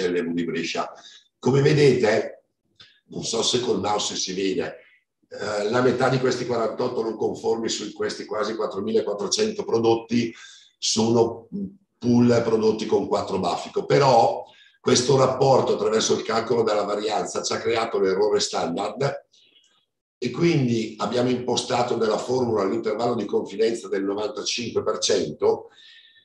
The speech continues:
Per inferenza statistica noi pensiamo di avere l'uno per cento di non conformi, attenzione che potrebbero essere tra lo zero e settantanove e l'uno quaranta.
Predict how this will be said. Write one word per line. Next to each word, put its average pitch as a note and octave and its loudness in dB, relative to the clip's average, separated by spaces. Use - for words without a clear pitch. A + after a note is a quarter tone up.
Per G#2+ 2
inferenza C3 4
statistica B2 0
noi A#2+ 4
pensiamo A2 0
di G#2 2
avere G#2+ 4
l'uno G2 -4
per G2 -8
cento A#2 -4
di F#2 -2
non F#2+ -4
conformi, B2+ 2
attenzione - -2
che - -2
potrebbero - -4
essere - -10
tra - -8
lo A2 -4
zero A#2 0
e - -2
settantanove G2+ -6
e F#2 -4
l'uno E2 -8
quaranta. - -12